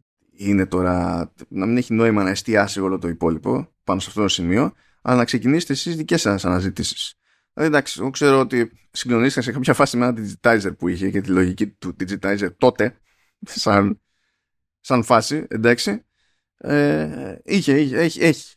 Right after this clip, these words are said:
έχει, έχει διάφορα πραγματάκια, διάφορα πραγματάκια, που είναι εύκολο δηλαδή να γίνουν έναυσμα για δικές σας αναζητήσεις και εξερευνήσεις.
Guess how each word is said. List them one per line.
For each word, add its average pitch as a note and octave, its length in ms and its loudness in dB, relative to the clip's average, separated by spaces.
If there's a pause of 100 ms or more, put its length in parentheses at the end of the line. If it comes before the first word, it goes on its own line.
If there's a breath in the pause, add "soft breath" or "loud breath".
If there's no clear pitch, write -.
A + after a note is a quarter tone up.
(140)
έχει, C#3+ 680 0
έχει D#3+ 260 -2
διάφορα C3+ 340 2
πραγματάκια, E2 540 -4
διάφορα G#2 300 2
πραγματάκια, D#2+ 580 -8
που A2 100 -8
είναι B2 200 2
εύκολο A2+ 320 2
δηλαδή G#2 460 0
να A#2 140 0
γίνουν A2+ 360 -4
έναυσμα A2+ 480 0
για G#2 760 -2 (540)
δικές B2+ 420 2
σας G2+ 240 -2
αναζητήσεις G2+ 500 -2
και G#2 80 -2
εξερευνήσεις. F#2+ 720 0